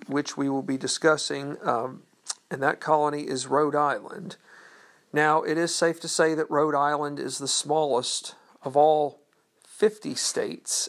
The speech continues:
in the modern day, um, world that we live in,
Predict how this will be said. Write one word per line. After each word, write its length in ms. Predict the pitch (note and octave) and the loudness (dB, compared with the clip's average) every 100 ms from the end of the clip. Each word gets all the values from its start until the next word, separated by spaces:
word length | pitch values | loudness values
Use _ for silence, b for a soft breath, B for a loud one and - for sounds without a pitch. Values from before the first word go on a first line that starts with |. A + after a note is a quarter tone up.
| - | -4
in 120 | C#3+ | -4
the 80 | C3+ | 0
modern 440 | C#3 C#3 C#3 B2+ | 2 2 0 -6
day, 260 | B2+ C3 B2 C3 - _ _ - | -6 -4 -4 -8 -16 _ _ -4
um, 360 | C3+ A#2+ B2 - _ _ - - | -2 -2 -6 -16 _ _ -14 -6
world 400 | C3+ C3+ C#3 C3+ | 0 2 2 -2
that 100 | C#3 | -4
we 120 | B2+ | -2
live 280 | B2+ D3 C3+ | 0 0 0
in, 240 | E3 F#3 | -4 -4